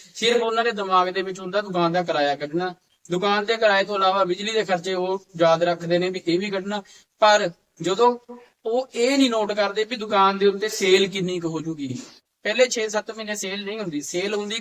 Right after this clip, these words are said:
ਘੱਟ, ਤੇ ਆਪਾਂ ਜਿਹੜੀ ਪੂੰਜੀ ਲਾਈ ਹੁੰਦੀ ਆ ਉਹੀ ਚੱਕ ਕੇ ਆਪਾਂ ਮਕਾਨ ਮਾਲਕ ਨੂੰ ਕਿਰਾਏ 'ਚ ਦੇ ਦਿੰਦੇ ਆ, ਉਹੀ ਆਪਾਂ ਬਿਜਲੀ ਦੇ ਬਿੱਲ ਪੇ ਕਰ ਦਿੰਦੇ ਆ। ਸੋ ਉਸ ਤੋਂ ਬਾਅਦ ਇੱਕ ਟਾਈਮ ਏਦਾਂ ਦਾ ਆਉਂਦਾ, ਦੋ ਤਿੰਨ ਮਹੀਨੇ ਬਾਅਦ ਆਪਾਂ ਕ੍ਰੈਡਿਟ ਕਾਰਡ ਸਵਾਈਪ ਕਰਦੇ ਆ,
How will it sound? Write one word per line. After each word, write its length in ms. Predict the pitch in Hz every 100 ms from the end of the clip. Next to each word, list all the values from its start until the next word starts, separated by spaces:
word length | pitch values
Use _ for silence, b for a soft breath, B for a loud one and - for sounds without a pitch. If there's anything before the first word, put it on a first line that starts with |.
| 226
ਘੱਟ, 300 | 269 - 247 b b _
ਤੇ 100 | 208
ਆਪਾਂ 320 | 196 196 214
ਜਿਹੜੀ 180 | 214 233
ਪੂੰਜੀ 380 | 208 202 180 208
ਲਾਈ 260 | 202 175
ਹੁੰਦੀ 280 | 170 170 180
ਆ 180 | 208 220 220 - _
ਉਹੀ 280 | 208 220 226
ਚੱਕ 260 | 214 208 -
ਕੇ 120 | 202
ਆਪਾਂ 220 | 175 202
ਮਕਾਨ 340 | 185 180 175
ਮਾਲਕ 280 | 180 175 175
ਨੂੰ 120 | 180
ਕਿਰਾਏ 240 | 180 160 139
'ਚ 120 | 139
ਦੇ 140 | 156
ਦਿੰਦੇ 240 | 156 165 175
ਆ, 180 | 196 190 _ -
ਉਹੀ 240 | 185 208
ਆਪਾਂ 220 | 202 196
ਬਿਜਲੀ 300 | 175 160 190
ਦੇ 100 | 208
ਬਿੱਲ 180 | 170 143
ਪੇ 180 | 127 143
ਕਰ 160 | 131 123
ਦਿੰਦੇ 240 | 123 120
ਆ। 120 | 120 - b b -
ਸੋ 60 |
ਉਸ 280 | 220 240 220
ਤੋਂ 180 | - 240
ਬਾਅਦ 180 | 240 240
ਇੱਕ 160 | 240
ਟਾਈਮ 320 | 226 220 220 214
ਏਦਾਂ 220 | 202 226
ਦਾ 80 | 214
ਆਉਂਦਾ, 200 | 190 208
ਦੋ 160 | 196
ਤਿੰਨ 200 | 196 202
ਮਹੀਨੇ 220 | 208 202
ਬਾਅਦ 200 | 180 190
ਆਪਾਂ 360 | 196 190 190 196
ਕ੍ਰੈਡਿਟ 340 | 190 165 160
ਕਾਰਡ 180 | 160 160
ਸਵਾਈਪ 360 | 156 175 170 170
ਕਰਦੇ 320 | 185 175 190
ਆ, 160 | 196